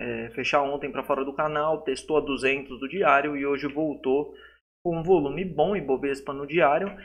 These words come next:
E no semanal, se fechar desse jeito, ele fica bem, bem interessante aí pra próxima semana. Mas lembrando que o candle semanal aí só fecha na sexta-feira. Lá fora,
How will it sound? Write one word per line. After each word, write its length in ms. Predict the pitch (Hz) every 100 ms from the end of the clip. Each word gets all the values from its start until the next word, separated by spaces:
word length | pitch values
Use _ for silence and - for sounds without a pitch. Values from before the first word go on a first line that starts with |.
| - -
E 20 |
no 120 | 220
semanal, 580 | 220 214 202 160 190 233
se 300 | 220 - 220
fechar 320 | 254 220 170
desse 200 | 156 147
jeito, 240 | 135 147
ele 120 | 190 185
fica 200 | 190 202
bem, 460 | 170 180 220 226 220 190 - - _ _
bem 140 | 147
interessante 560 | 156 180 180 175 151 151
aí 80 | 147
pra 140 | 156
próxima 400 | - 160 156 170
semana. 420 | 165 202 143 110
Mas 380 | 113 113 143 - - - - - _ _ _
lembrando 480 | 147 143 123 131 139
que 120 | 151
o 40 |
candle 360 | 143 131 131 127
semanal 420 | - 127 123 120
aí 100 | 123
só 140 | 120 123
fecha 420 | - 131 151 165
na 140 | 156
sexta-feira. 760 | 160 151 - 175 - 190 - - _ -
Lá 160 | 139 -
fora, 360 | 123 117 110